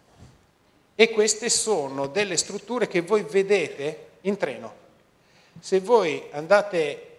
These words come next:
da Milano o da Torino, passando per Firenze verso Roma, il, appena usciti da Firenze, un quarto d'ora, dieci minuti, sul lato sinistro vedrete apparire questo paesaggio. Ed è una zona che lui ha studiato e che comunque dal treno ti colpisce, quindi anche lui era stato colpito.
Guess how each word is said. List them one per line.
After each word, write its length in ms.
da 180
Milano 840
o 40
da 140
Torino, 600
passando 340
per 120
Firenze 400
verso 280
Roma, 360
il, 160
appena 480
usciti 580
da 100
Firenze, 880
un 220
quarto 560
d'ora, 220
dieci 340
minuti, 560
sul 300
lato 240
sinistro 640
vedrete 320
apparire 340
questo 220
paesaggio. 680
Ed 200
è 80
una 240
zona 340
che 140
lui 160
ha 40
studiato 600
e 80
che 140
comunque 420
dal 120
treno 300
ti 100
colpisce, 500
quindi 180
anche 200
lui 120
era 80
stato 260
colpito. 540